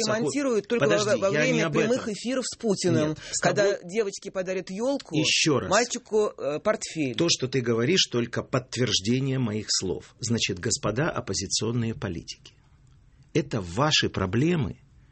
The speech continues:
Speaker 2: как вы выгрызете у этой власти, которая просто оккупировала страну,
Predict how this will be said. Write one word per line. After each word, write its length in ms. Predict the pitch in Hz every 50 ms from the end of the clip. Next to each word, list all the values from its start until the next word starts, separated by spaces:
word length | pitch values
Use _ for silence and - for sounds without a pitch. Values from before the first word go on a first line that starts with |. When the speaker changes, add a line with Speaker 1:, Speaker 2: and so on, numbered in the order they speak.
| _ - - - - - -
Speaker 2:
как 300 | - 147 143 139 - 110
вы 180 | 101 123 127
выгрызете 920 | 107 92 92 104 151 175 127 104 117 110 110 104 98 92 95 - - - 87
у 160 | - - 104
этой 320 | 113 123 120 120 - 95 85
власти, 560 | 82 90 95 120 147 156 - - - - -
которая 580 | - - 95 - 107 101 101 95 92 90 92 - - - - - - - -
просто 340 | - 110 113 - - - 95
оккупировала 640 | 104 - - 113 - - 123 101 95 87 87 82 87
страну, 500 | - - - 98 92 85 82 73 - -